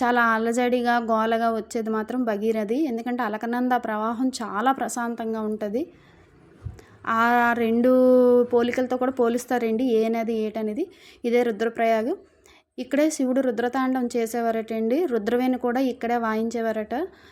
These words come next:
పరమేశ్వరుడు. ఇక్కడ చాముండీదేవి టెంపుల్ అండి ఇది. చాముండీదేవి టెంపుల్ ఉంటది. రుద్ర, ఆ, శివుని ఆలయం కూడా ఇక్కడ ఉంటదండి. చాలా హైట్లో నుంచి కిందకి టెంపుల్స్ ఉంటాయండి. ఈ కిందనే సంగమం అవుతది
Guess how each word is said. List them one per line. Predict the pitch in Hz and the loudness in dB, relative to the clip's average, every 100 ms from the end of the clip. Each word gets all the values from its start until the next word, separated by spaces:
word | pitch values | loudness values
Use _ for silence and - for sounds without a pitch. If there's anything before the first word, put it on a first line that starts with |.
| - - | -18 -8
పరమేశ్వరుడు. | 220 226 233 - 220 226 359 - - - - | -4 -4 -4 -4 -2 0 -2 -4 -12 -8 -4
ఇక్కడ | 262 262 254 247 247 | -2 0 2 0 0
చాముండీదేవి | 247 233 247 254 247 247 240 | 0 2 2 2 2 2 0
టెంపుల్ | 226 220 226 | -2 -4 -4
అండి | 220 220 | -2 0
ఇది. | 220 359 - - - - - | 0 -2 -6 -18 -20 -8 -2
చాముండీదేవి | 233 240 247 254 247 240 | 0 2 2 2 2 0
టెంపుల్ | 240 226 240 | -2 -2 0
ఉంటది. | 240 233 233 240 262 339 330 302 277 254 240 | 0 0 0 2 4 4 4 4 4 4 2
రుద్ర, | 220 208 240 247 240 240 233 233 226 220 - | 0 -2 0 2 4 4 2 2 0 -2 -6
ఆ, | 226 233 226 220 | -6 -2 -2 -2
శివుని | 214 240 226 240 247 233 - | -4 -2 0 0 0 -2 -2
ఆలయం | 208 226 233 226 | -2 -2 -2 -4
కూడా | 220 240 | -4 -4
ఇక్కడ | 226 | -4
ఉంటదండి. | 208 214 214 208 214 359 - _ _ _ _ _ _ _ - - - _ _ _ _ _ _ _ _ _ _ _ _ _ _ - | -4 -4 -4 -2 -4 -6 -10 _ _ _ _ _ _ _ -20 -20 -20 _ _ _ _ _ _ _ _ _ _ _ _ _ _ -4
చాలా | 202 214 233 254 | 0 2 2 2
హైట్లో | 233 226 233 247 240 | 2 0 0 0 0
నుంచి | 233 254 330 320 | 2 2 4 4
కిందకి | 311 247 247 262 269 269 269 269 | 4 2 4 4 2 0 -2 0
టెంపుల్స్ | 247 233 247 262 | -4 -4 -6 -4
ఉంటాయండి. | 247 254 247 349 | -4 -2 0 4
ఈ | 381 | 4
కిందనే | - 269 277 302 339 | 4 6 6 6 4
సంగమం | 294 247 247 247 247 233 | 2 0 0 0 0 -2
అవుతది | 226 233 226 381 | -2 -2 -2 -2